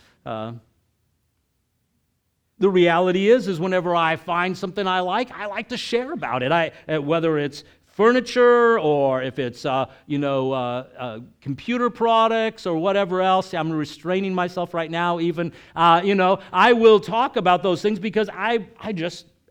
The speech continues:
I want everybody to know how good those things are for me and how much I like them, and I want to share.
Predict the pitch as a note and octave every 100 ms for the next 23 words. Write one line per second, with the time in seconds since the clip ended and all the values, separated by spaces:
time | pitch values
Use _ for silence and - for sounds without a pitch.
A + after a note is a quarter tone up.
0 | _ C3+ D#3+ G3+ F3 F3 E3+ F3 G#3 E3
1 | D3 E3 F3 - _ _ _ - F3+ F#3
2 | G#3 F3+ D#3 E3+ F#3+ - G3 E3+ A#3 G#3+
3 | A3 - G3 F3 D3 D#3+ C#3+ C#3+ E3+ D#3
4 | C3+ C#3 C3+ G3 A3+ D#3+ F3 F#3 F#3 D#3
5 | C#3+ D3 C#3+ - A#3 A#3 A#3 A3+ B3+ -
6 | - C#4 D4 -